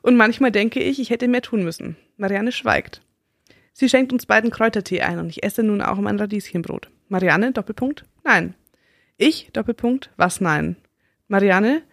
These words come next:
Doppelpunkt, „Du hast, hättest nicht mehr tun können.“ Die Standuhr gongt viermal. Marianne, Doppelpunkt, „Befreie dich von dem Gedanken.“ Also wir haben, teilweise haben wir so Dialogsfetzen in den Absätzen mit Anführungszeichen und dann, ähm,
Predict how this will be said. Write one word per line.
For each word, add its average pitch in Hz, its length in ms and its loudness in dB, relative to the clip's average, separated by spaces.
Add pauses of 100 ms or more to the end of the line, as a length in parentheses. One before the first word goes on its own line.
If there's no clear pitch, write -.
(200)
Doppelpunkt, 262 600 -2
„Du 254 100 4
hast, 254 260 2
hättest 262 340 0
nicht 262 140 2
mehr 254 140 4
tun 240 220 2
können.“ 180 420 -4 (480)
Die 208 60 -8
Standuhr 233 340 4
gongt 202 240 0
viermal. 175 560 0
Marianne, 190 380 2
Doppelpunkt, 254 540 0
„Befreie 254 280 2
dich - 140 -2
von - 100 -2
dem 98 120 -2
Gedanken.“ 98 420 -8 (920)
Also 214 300 0
wir 254 100 4
haben, 311 220 2 (640)
teilweise 233 500 4
haben 220 160 0
wir 202 340 0 (120)
so 202 320 -2 (280)
Dialogsfetzen 247 880 2 (100)
in 277 200 6
den 254 180 4
Absätzen 240 580 -2
mit 254 360 -2
Anführungszeichen 247 760 -2
und 233 160 -2
dann, 262 220 2 (460)
ähm, 202 560 4